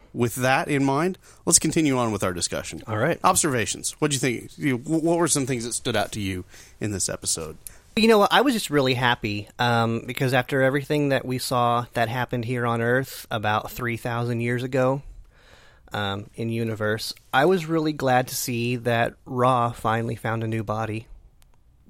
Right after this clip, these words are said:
Speaker 2: <laughs>
Speaker 1: Uh, i-, is this a Stargate reference?
Speaker 2: Mm-hmm, yeah.
Speaker 1: Yeah, that's what I thought. I,
Speaker 2: Mm-hmm.
Speaker 1: very, very good. Yeah. <laughs>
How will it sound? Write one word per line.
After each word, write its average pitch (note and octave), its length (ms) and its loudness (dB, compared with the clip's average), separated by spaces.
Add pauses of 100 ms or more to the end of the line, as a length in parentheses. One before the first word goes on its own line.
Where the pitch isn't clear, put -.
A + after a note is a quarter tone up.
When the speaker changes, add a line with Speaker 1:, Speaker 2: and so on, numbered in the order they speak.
(140)
Speaker 2:
<laughs> - 20 -8 (3250)
Speaker 1:
Uh, B2+ 680 2 (200)
i-, E3 40 2
is F#3 380 2
this - 260 2
a - 40 -6
Stargate G#3+ 360 0
reference? C#4 600 0
Speaker 2:
Mm-hmm, C4 240 4
yeah. B3 120 4
Speaker 1:
Yeah, C#3 220 4
that's G#3 220 0
what B3 80 2
I B3+ 100 2
thought. A#3 360 0
I, G#3 120 0
Speaker 2:
Mm-hmm. E3 180 0
Speaker 1:
very, C3 340 2 (460)
very A2+ 200 -4
good. A#2 340 -4 (300)
Yeah. C3 360 0
<laughs> - 40 -14